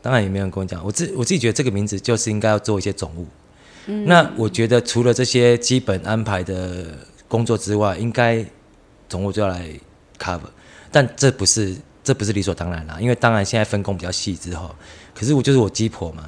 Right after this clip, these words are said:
Speaker 1: 我就会想要做这些事情，那我心里面也会觉得怪怪的，就我到底这样做对不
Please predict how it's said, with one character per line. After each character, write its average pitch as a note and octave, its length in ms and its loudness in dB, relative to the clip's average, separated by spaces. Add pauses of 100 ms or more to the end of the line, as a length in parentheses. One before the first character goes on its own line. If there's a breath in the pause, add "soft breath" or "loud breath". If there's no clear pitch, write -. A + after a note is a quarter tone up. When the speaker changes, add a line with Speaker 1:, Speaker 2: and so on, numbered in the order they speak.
(140)
Speaker 1:
我 F#2 80 -12
就 G2+ 100 -2
会 A2 60 0
想 F2 140 -6
要 F2 60 -8
做 F2+ 140 -6
这 E2+ 80 -8
些 - 20 -10
事 G2 120 -8
情， F2 180 -10
那 D3+ 60 6
我 E3 40 8
心 D#3 160 4
里 D3 60 4
面 C3+ 160 4
也 F#2+ 100 0
会 A#2 100 2
觉 G2+ 160 -4
得 F2+ 60 -4
怪 F#2+ 180 -2
怪 F2 180 -8
的， - 80 -18 (680 loud breath)
就 C3 120 -2
我 A2 80 2
到 C3 160 6
底 F#2+ 80 0
这 - 100 0
样 G#2 100 2
做 F#2+ 160 -4
对 - 140 -10
不 - 80 -14